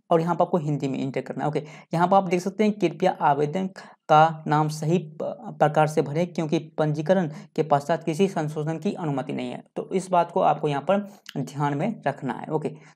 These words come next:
तो सभी में यहाँ पर देख सकते हैं नोट करके आ चुका है, तो इस बात को आपको यहाँ पर ध्यान रखना है कि सभी डिटेल्स आपको सही सही फिल करना है। चलिए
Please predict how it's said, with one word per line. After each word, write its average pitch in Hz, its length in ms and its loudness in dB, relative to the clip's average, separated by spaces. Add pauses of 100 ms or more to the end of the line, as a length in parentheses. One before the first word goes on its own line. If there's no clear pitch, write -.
(100)
तो 139 300 2
सभी 180 280 2
में 196 120 2
यहाँ 180 140 0
पर 175 120 -2
देख 160 160 0
सकते 180 200 -4
हैं 165 80 0
नोट 156 200 0
करके 151 200 -2
आ 135 200 0
चुका 143 280 -2
है, 175 120 -2
तो 151 240 -10
इस 160 220 -10
बात 147 220 0
को 151 80 -2
आपको 147 200 -4
यहाँ 147 120 -4
पर 147 60 -14
ध्यान 143 160 -6
रखना 147 200 -4
है 180 100 -4
कि 196 100 -4
सभी 151 260 -2
डिटेल्स 156 300 -6
आपको 151 180 -2
सही 147 200 -2
सही 214 240 -2 (320)
फिल 160 140 4
करना 123 280 -2
है। - 160 -8 (340)
चलिए 120 160 -2